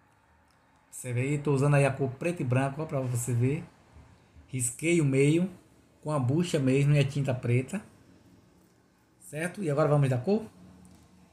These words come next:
E aí vamos fazer, puxar essa sombra pra dentro da água. Observe, eu tô puxando na vertical pra dentro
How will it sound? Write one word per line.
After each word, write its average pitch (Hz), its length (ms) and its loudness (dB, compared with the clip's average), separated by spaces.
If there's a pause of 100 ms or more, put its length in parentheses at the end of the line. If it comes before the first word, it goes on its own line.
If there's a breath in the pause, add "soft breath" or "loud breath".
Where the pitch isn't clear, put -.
(460)
E 131 80 -8
aí 151 220 2
vamos 151 320 0
fazer, 147 580 0 (2000)
puxar 151 480 2
essa 156 220 2
sombra 147 440 0
pra 151 220 2
dentro 175 380 -2
da 151 160 0
água. 127 480 2 (1700)
Observe, 139 280 -8
eu - 20 -8
tô 165 80 -4
puxando 151 260 -2
na 147 100 2
vertical 143 920 0 (1200)
pra 139 160 -6
dentro 160 540 -2